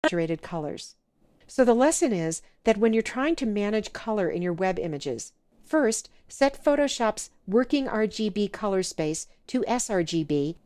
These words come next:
in the color settings dialog box. And you can do that with that one umbrella setting, North America General Purpose two. And then, if you do happen to open an image that's tagged with a profile other than S R G B,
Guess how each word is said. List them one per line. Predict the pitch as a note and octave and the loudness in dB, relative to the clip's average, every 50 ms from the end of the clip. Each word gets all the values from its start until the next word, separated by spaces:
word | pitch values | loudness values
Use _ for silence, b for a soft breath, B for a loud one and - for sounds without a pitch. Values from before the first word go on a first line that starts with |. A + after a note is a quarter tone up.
| _ _ - | _ _ -4
in | - B3 C4+ | -2 0 0
the | D4 | -2
color | D4 - - A3+ A3 A3 | -2 -2 -2 2 2 2
settings | G#3+ - G3+ F#3 F#3 F3+ F3 - | 2 0 -2 -2 -2 -2 -4 -2
dialog | - F#3+ F#3+ F#3 F#3 E3+ C#3+ C#3 - | -2 0 0 0 -2 -2 -4 -6 -8
box. | - C3 B2+ - - - - - _ _ _ _ _ _ _ _ - | -10 -10 -10 -10 -12 -16 -20 -20 _ _ _ _ _ _ _ _ -4
And | - G3 G3+ | 0 0 2
you | G3+ | 2
can | - A3+ G#3+ | 2 0 2
do | G3+ C4+ D4+ E4 | 4 4 4 4
that | C#4 A3 F3+ F3 F3+ - b b b | 4 4 2 0 -4 -6 b b b
with | b G#3 G3 | b 2 2
that | - G#3 G3 - | 4 2 0 0
one | F3 F#3+ G#3+ A#3 B3 C4+ D4 | -2 0 2 2 2 2 0
umbrella | C#4 - B3+ A#3+ G#3 G#3+ G3+ G3 G#3 G#3+ | 0 -2 -4 -2 0 2 2 2 2 0
setting, | G#3 - - F3+ E3 E3+ E3+ E3+ F3 b b b - | 0 0 0 0 0 0 0 -2 -6 b b b -2
North | F#3 G3 G#3 G#3+ - | 0 2 2 2 0
America | A3+ G3 F#3+ F3+ F3+ F3+ - - F3+ F3 | 0 0 0 -2 -2 -2 -2 -2 -2 -2
General | D3+ - F#3+ F3+ F3+ F3+ E3+ | -2 -2 -2 -2 -2 -4 -6
Purpose | - - E3 - - D#3 - - | -4 -6 -6 -4 -4 -6 -8 -8
two. | - - G3+ F3+ D#3 C#3 F3 - _ _ _ _ _ _ _ _ | -6 -4 -2 -2 -2 -4 -8 -12 _ _ _ _ _ _ _ _
And | - A3 A3+ G#3 | -2 -2 0 4
then, | G#3+ C#4 D4+ D4 A3+ G#3+ - | 4 4 4 4 2 0 0
if | G#3+ A3+ - | -2 -2 -2
you | - G#3+ | -2 -2
do | F3+ A#3+ C#4 D4+ | 0 2 0 2
happen | D4 D4 C#4 - B3+ A3 | 0 0 0 0 0 0
to | - - | 0 0
open | A3 A#3 - A3+ | 0 -2 0 0
an | A#3 A3 G#3 | -2 -2 -2
image | - F#3+ F#3 F3 E3+ E3+ - b b b b | -2 -2 -2 -2 -2 -4 -8 b b b b
that's | - G3+ G3+ - - | -2 -2 -2 -4 -12
tagged | - - A#3 A#3 A#3+ B3 A3+ | -8 -2 0 0 0 0 0
with | A3+ A3 G#3 | 0 0 0
a | F#3 | -2
profile | - - G#3 G3 F#3+ - G3 F#3 F#3 F3+ - - | -2 0 -2 0 0 0 0 0 0 0 -2 0
other | - B3 B3+ D#4+ C#4+ | 0 2 2 2 2
than | - G#3+ - | 2 0 -2
S | - E3+ E3 - | -2 -4 -4 -2
R | E3+ D#3 D#3 | -2 -4 -2
G | D3+ - D#3 D3+ | -2 -2 -4 -4
B, | D3 - D3 C#3+ C#3+ E3 F#3+ | -2 -2 -4 -2 -4 -6 -6